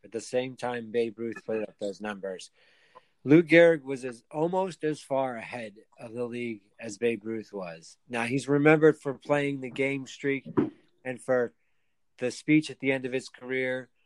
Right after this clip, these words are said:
"Today, I consider myself the luckiest, luckiest man, man, man," you know. Um, but people forget that he was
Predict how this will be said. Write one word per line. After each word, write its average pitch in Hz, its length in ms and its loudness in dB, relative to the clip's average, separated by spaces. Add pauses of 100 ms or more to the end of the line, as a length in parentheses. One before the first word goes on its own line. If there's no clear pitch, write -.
(160)
"Today, 139 580 0
I - 60 -20
consider 127 360 -8
myself 127 500 -6
the 123 80 -12
luckiest, 127 460 -6
luckiest 131 400 -4
man, 127 300 0
man, 123 240 0
man," 123 360 -2
you 131 120 -6
know. 120 260 -6 (640)
Um, 135 420 0 (1000)
but 151 220 4 (320)
people 156 220 -8
forget 147 400 -2
that 123 160 -6 (320)
he 170 240 -4
was 170 340 -4